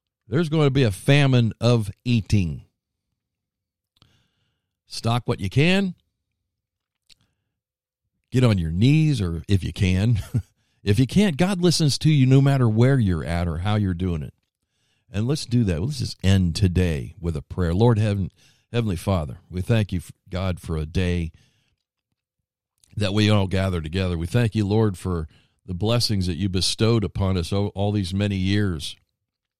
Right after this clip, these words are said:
And we pray, God, that you'll still continue to bless this nation that we live in,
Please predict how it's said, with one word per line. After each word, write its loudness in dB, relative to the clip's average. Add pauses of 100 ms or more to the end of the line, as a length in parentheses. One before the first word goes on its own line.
(720)
And -4
we 4
pray, 4
God, 2
that -4
you'll 6
still 4
continue 2
to 0
bless 0
this 0
nation 0
that -4
we 0
live 2
in, -8